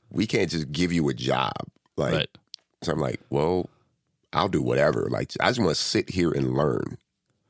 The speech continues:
Speaker 1: They don't, they couldn't understand me. So I came in as, like, a game tester for a while and just sat there and just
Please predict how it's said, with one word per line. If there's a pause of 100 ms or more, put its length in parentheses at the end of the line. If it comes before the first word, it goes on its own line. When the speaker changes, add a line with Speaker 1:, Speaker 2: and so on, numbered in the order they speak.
(140)
Speaker 1:
They
don't,
they
couldn't
understand
me. (400)
So
I
came
in
as,
like,
a
game
tester
for
a
while
and
just
sat
there
and
just